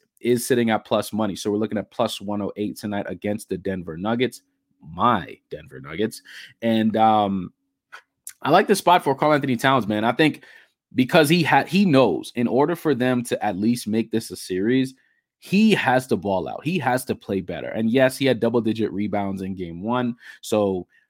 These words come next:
and he didn't play well, and he didn't play a lot, right? So I would think that he would be a lot more aggressive on the glass, uh, especially on the offensive glass, because that's where you see the effort.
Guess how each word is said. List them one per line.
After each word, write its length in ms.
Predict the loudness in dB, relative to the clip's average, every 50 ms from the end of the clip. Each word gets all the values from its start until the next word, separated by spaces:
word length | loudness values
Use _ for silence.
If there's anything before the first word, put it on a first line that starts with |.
| _ _ -2
and 140 | 0 2 2
he 100 | 4 6
didn't 200 | 6 6 4 2
play 240 | 0 2 2 2 2
well, 280 | 2 0 -2 -4 -6 _ -4
and 120 | -4 -2
he 120 | -2 0
didn't 260 | 2 2 2 0 -2 -2
play 320 | 0 2 4 4 2 2 0 _ _ _ _ _ _ _
a 120 | 2 2 2
lot, 500 | 2 0 -4 -6 -6 -10 _ -20 -20 -20 _ _ _ -4
right? 260 | -2 -2 -2 -2 -2
So 340 | -2 0 2 4 4 2 0 0
I 120 | 0 2
would 220 | 4 4 2 2 0
think 280 | -2 -2 -2 -2 -2
that 280 | -2 0 0 0 -2 -4 _ _ _ _ _
he 160 | 0 4 4
would 100 | 4 4
be 100 | 4 2
a 60 | 2
lot 280 | 4 4 2 2 2 0
more 120 | -2 -2
aggressive 460 | -2 0 0 0 0 0 -2 -4 -4
on 140 | -4 -4 -4
the 80 | -6 -6
glass, 560 | -4 -2 -2 0 0 0 -2 -4 -8 -14 -16 _ -10
uh, 120 | -10 -8 -8
especially 340 | -8 -6 -4 -4 -2 -2 -2
on 60 | -2
the 120 | -2 -2
offensive 500 | -4 -4 _ -2 -2 0 0 -2 -2 -2
glass, 320 | -2 -2 -2 0 -2 -4 -6
because 340 | -8 -8 -6 -6 -8 -6 -2
that's 380 | 0 0 0 0 0 -4 -6
where 100 | -4 -4
you 160 | -2 -2 -4 -6
see 160 | -6 -6 -6
the 220 | -6 -6 -8 -10
effort. 320 | -10 -12 -12 -14 -20 -20